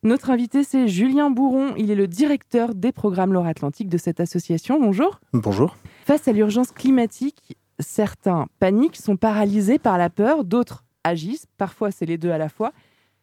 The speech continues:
Speaker 1: Comment faire face à cette situation qui paraît inextricable ? Certains se disent souvent, euh, à quoi bon, en fait ?
Speaker 2: Oui, alors forcément, on a, euh, on est, euh,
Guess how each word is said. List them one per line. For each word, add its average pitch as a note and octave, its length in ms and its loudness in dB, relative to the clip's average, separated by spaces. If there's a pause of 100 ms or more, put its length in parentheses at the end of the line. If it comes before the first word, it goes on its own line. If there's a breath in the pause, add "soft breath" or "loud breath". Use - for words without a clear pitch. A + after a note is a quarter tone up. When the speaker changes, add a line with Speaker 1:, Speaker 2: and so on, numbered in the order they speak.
(120)
Speaker 1:
Comment D4 260 0
faire C4 260 -6
face C#4+ 360 -6 (120)
à F#3 100 -2
cette F3+ 200 -8
situation A#3 460 -6
qui - 140 -12
paraît G3 360 -8
inextricable ? F#3+ 880 -6 (100)
Certains G#3 500 -6
se F3+ 180 -6
disent F3+ 300 -8
souvent, G3+ 480 -4
euh, D#3 160 -6
à - 20 -10
quoi F3+ 180 -10
bon, D#3 160 -8
en D3 80 -8
fait ? - 280 -12 (420)
Speaker 2:
Oui, D3+ 300 2
alors A2 260 -2 (240)
forcément, C#3 760 -2
on A2+ 140 -2
a, A2+ 300 -2
euh, F#2 360 -8
on G#2+ 120 -6
est, A2 180 -4
euh, G2 120 -8